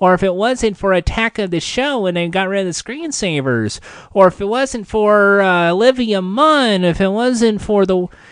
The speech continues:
if it wasn't for, uh, Sweat being canceled,"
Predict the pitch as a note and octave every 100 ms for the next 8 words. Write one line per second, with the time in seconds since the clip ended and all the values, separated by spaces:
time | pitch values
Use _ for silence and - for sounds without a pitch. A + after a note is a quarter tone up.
0 | - A3 G#3 G3+ A#3+ A#3+ A#3 G#3 - G#3+
1 | G#3+ G#3 G3 F#3 F3 E3+ - G#3 B3+ -
2 | B3 G3 E3 F3+ D#3 C3+ D3+ C3+